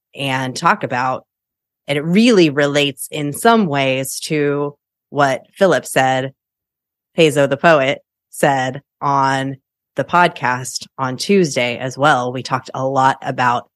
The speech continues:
identity. What does it mean? What is our identity? What does it mean to wear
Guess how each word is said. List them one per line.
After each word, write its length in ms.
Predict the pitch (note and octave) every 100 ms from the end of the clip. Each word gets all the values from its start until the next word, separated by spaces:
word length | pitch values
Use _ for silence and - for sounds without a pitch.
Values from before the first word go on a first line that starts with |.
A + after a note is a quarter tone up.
| _ _ _
identity. 680 | C3+ B2+ C3 D#3+ A2+ - - _ _
What 120 | C#3
does 140 | C#3+ D3+
it 160 | D3+
mean? 680 | C#3+ D3+ E3+ F#3+ D3+ B2 B2+ C3 _ _ _ _ _
What 220 | C#3 D#3+
is 120 | F3 F#3
our 140 | C#3+
identity? 560 | C3 B2+ B2 B2 B2 B2
What 140 | C3+
does 100 | D3
it 80 | C#3+
mean 200 | E3 E3
to 180 | - E3
wear 640 | C#3 C#3+ D3+ D#3+ D3+ C#3